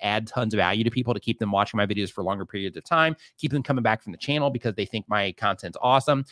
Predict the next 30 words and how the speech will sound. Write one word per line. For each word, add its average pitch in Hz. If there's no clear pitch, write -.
keep 123
them 110
clicking 147
on 120
my 123
content 123
because, 113
you 110
know, 101
I'm 104
learning 117
how 110
to, 104
how 127
to, 113
you 117
know, 107
stop -
the 110
people 123
in 113
their 107
tracks 113
when 117
they're 101
scrolling 117
through 127
on 110
their 101
phone 139